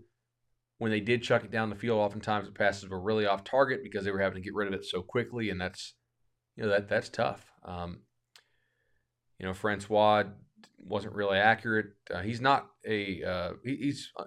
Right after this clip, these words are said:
in his career, he's less than a fifty percent passer against ranked teams. And certainly that's not all on him, but when you face better defenses, um, y-, you are gonna have some issues with, w-, w-, w-, when you're a,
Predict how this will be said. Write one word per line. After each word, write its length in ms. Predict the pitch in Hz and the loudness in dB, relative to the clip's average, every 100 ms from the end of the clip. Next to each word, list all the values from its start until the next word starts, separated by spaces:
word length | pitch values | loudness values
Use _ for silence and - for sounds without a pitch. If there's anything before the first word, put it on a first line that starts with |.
| - | -6
in 80 | |
his 120 | 131 120 | -4 -6
career, 360 | 120 151 123 | -2 0 2
he's 240 | 107 101 98 - _ - | 2 -2 -6 -16 _ -8
less 300 | 107 131 127 | 2 2 2
than 160 | - | -6
a 60 | 107 | -8
fifty 260 | 101 120 110 | -8 -10 -8
percent 340 | - 107 101 | -10 -10 -10
passer 340 | - 98 95 - - | 0 0 0 -10 -14
against 300 | 92 92 - | -10 -10 -6
ranked 240 | 92 - | -6 -6
teams. 260 | - 92 - | -14 -16 -12
And 300 | 104 127 147 | -10 -10 -6
certainly 260 | 202 - | -6 0
that's 220 | 113 123 120 | 0 0 0
not 180 | 117 | 0
all 200 | 107 101 | 2 2
on 100 | 95 | 0
him, 340 | 95 160 120 117 | -2 -2 -2 -2
but 200 | 110 104 _ _ _ _ _ | -4 -6 _ _ _ _ _
when 160 | - 127 | -8 -6
you 40 | |
face 240 | 117 131 117 | 2 2 2
better 240 | - 110 | 4 4
defenses, 720 | 101 113 110 101 98 92 95 - _ _ _ _ | 2 -2 -2 -6 -6 -10 -12 -18 _ _ _ _
um, 300 | 95 90 - - - - - | -16 -16 -16 -20 -20 -20 -20
y-, 120 | - 107 | -14 -8
you 180 | 113 113 | 0 4
are 120 | 110 | 4
gonna 160 | 101 98 | 2 0
have 260 | 98 92 | 0 0
some 240 | - 110 98 | -2 -4 -2
issues 380 | 95 101 95 | -4 -4 -6
with, 160 | 90 90 - _ _ - | -6 -8 -10 _ _ -20
w-, 140 | 78 104 | -12 -10
w-, 160 | 98 | -8
w-, 220 | 101 98 | -8 -8
when 120 | 101 98 | -8 -4
you're 200 | 95 95 | -2 -2
a, 160 | 92 | -6